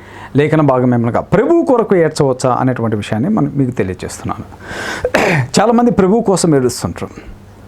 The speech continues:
"ప్రభువా, ప్రభువా" అని ఏడుస్తూ ఉంటారు కొంతమంది. వారు ఉదయం నుంచి సాయంత్రం వరకు ఏడుస్తూ ఉంటారు.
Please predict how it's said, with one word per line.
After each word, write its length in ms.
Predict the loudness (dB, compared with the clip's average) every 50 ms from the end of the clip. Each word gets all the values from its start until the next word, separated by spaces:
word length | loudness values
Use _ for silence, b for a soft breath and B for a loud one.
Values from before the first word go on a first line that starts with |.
| -20 -20 -20 -20 -20 -20 -20 -20 -18 -16 -16 -16 -8 -2 0
"ప్రభువా, 640 | 2 2 4 4 2 2 2 2 2 2 4 2 2
ప్రభువా" 800 | 2 2 2 2 4 4 2 2 2 2 2 2 2 2 2 2
అని 300 | 2 2 2 2 0 0 2
ఏడుస్తూ 320 | 2 2 2 2 0 0 -2
ఉంటారు 300 | -2 -2 -4 -8 -6 -4
కొంతమంది. 420 | -4 -4 -2 -2 -2 -2 -2 -4 -8 -16 -20 -20 -20 B B B B B B B B B B B B B B B B 0
వారు 180 | 2 2 4 4
ఉదయం 260 | 4 4 4 4 2
నుంచి 260 | 2 2 2 0 0
సాయంత్రం 420 | 0 2 2 2 2 2 2 2
వరకు 180 | 2 2 2 2
ఏడుస్తూ 440 | 4 4 4 2 0 0 0 2 2
ఉంటారు. 500 | 2 0 -2 -4 -6 -8 -10 -10 -16